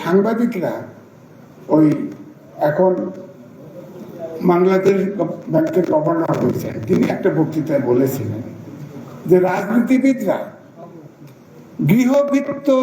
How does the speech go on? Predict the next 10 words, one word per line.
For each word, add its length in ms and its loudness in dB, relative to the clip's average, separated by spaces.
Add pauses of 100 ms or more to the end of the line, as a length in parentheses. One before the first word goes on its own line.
(120)
না 100 0 (180)
চাইলেও 520 4 (1400)
একশো 320 -2
ভাগ 140 0 (240)
অনুগত 360 2 (180)
চায়। 200 -18 (1500)
প্রত্যেকটা 580 2 (140)
রাজনৈতিক 500 0 (180)
দল 340 0 (1400)
এবং 160 4